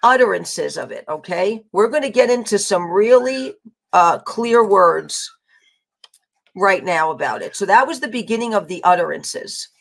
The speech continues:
November is when it really begins. And November seventeenth, twenty twenty,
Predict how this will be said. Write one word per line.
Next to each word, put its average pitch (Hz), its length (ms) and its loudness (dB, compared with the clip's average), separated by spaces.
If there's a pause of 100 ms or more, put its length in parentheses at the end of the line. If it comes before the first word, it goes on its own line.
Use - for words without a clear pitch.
(440)
November 226 840 2
is 180 180 -6
when 202 140 -6
it 165 120 -8
really 190 320 -2
begins. 156 580 -12 (720)
And 214 100 2
November 269 380 2
seventeenth, 247 680 -2
twenty 214 400 -2
twenty, 175 640 -2